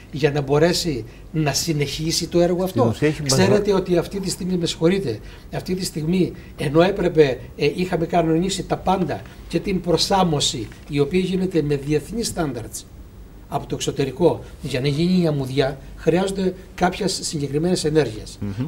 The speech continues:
Speaker 1: Όλα αυτά τα έχουμε αγοράσει, τα έχουν, τα έχουμε ετοιμάσει, τα έχουμε έτοιμα και ξαφνικά το Συμβούλιο έδωσε το, αρνητική απάντηση
Speaker 2: Το
Speaker 1: στο
Speaker 2: αρχαιολογικό,
Speaker 1: ένα
Speaker 2: το αρχαιολογικό εννοείται.
Speaker 1: Ακριβώς.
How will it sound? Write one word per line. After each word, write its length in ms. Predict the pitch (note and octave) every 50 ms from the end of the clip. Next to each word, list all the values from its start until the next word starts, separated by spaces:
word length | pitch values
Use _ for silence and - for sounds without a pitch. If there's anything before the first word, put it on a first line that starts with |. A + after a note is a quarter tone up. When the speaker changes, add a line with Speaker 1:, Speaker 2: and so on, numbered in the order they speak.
| -
Speaker 1:
Όλα 320 | - G3+ A#3 B3+ B3+ B3 A3
αυτά 280 | F#3 - - G#3+ G#3
τα 100 | - G3
έχουμε 300 | G#3 G3+ - F3+ E3+ D#3+
αγοράσει, 480 | C#3+ B2 A#2 A2 G#2+ A2 A2+ - - -
τα 60 | - D#3+
έχουν, 200 | E3+ - A3+ F#3 F#3 F3 - - - -
τα 60 | - F#3+
έχουμε 200 | F#3 A3 F#3 F#3+
ετοιμάσει, 480 | F3+ - D3 A#2+ A#2 A2+ A2+ - - E3+
τα 100 | - G#3+
έχουμε 340 | F#3+ - F3+ F3+ E3 E3+ - - - -
έτοιμα 440 | E3+ E3 D#3+ - E3 E3 F3+ F#3+ - - - - - - - - -
και 120 | - A#3
ξαφνικά 680 | - - C#4+ C#4 - F3 D3+ - - F3 G#3 A#3+ - - - - - - - - - - - - - -
το 100 | - B3
Συμβούλιο 640 | G#3+ - - E3+ D3+ C3+ C#3+ D3+ D#3 E3+ G3 A3+ A#3+ - - - - - - - - - - - - - - - - - - - - -
έδωσε 440 | - B3+ B3+ - A#3 F3 - F3 D#3
το, 600 | D3 - D#3+ D#3 D#3 D3 C#3+ C#3+ C3+ C3+ C#3 - -
αρνητική 520 | E3 D#3 C#3+ D#3+ D#3+ D#3 D#3+ D3 - B3
απάντηση 480 | G3 - - - A#3 A#3 A3+ - - B3+
Speaker 2:
Το 60 | C4 - - -
Speaker 1:
στο 100 | - G#2
Speaker 2:
αρχαιολογικό, 500 | G#2+ - - - - A#2+ G#2+ G#2 G#2 - -
Speaker 1:
ένα 80 | - -
Speaker 2:
το 80 | - A2+
αρχαιολογικό 500 | A2 G#2 - A#2 A2 A2 A2 G#2+ - G#2
εννοείται. 240 | F#2 E2 D#2+ D#2 - - - - - -
Speaker 1:
Ακριβώς. 400 | - - C4+ B3+ A#3+ - -